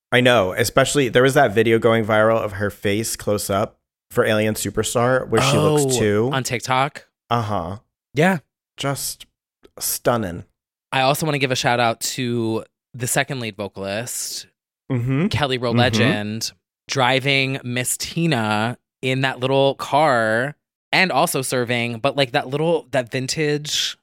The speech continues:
Speaker 2: car that they had, little convertible,
Speaker 1: Mm-hmm.
Speaker 2: uh, like, that was a sleigh.
Speaker 1: Absolutely. It was a, it was a high fashion event.
Speaker 2: Yeah.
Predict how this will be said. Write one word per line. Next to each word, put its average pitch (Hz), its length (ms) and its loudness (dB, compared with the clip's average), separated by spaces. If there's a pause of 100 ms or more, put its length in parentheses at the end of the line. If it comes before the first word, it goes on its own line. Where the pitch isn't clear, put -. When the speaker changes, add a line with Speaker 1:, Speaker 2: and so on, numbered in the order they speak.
(400)
Speaker 2:
car 120 340 0
that 131 140 -10
they 160 100 -2
had, 156 440 0
little 131 160 -4
convertible, 156 920 0 (340)
Speaker 1:
Mm-hmm. 101 420 -4 (200)
Speaker 2:
uh, - 60 -12 (160)
like, 147 280 -4
that 135 220 0
was 156 140 -2
a 160 40 -2
sleigh. 160 720 -2 (360)
Speaker 1:
Absolutely. 104 720 -2 (460)
It 117 100 -2
was 123 220 0
a, 113 480 2 (440)
it - 40 -6
was 113 100 0
a 110 40 -2
high 104 160 0
fashion 85 320 -4
event. 82 280 -6 (100)
Speaker 2:
Yeah. 104 420 -4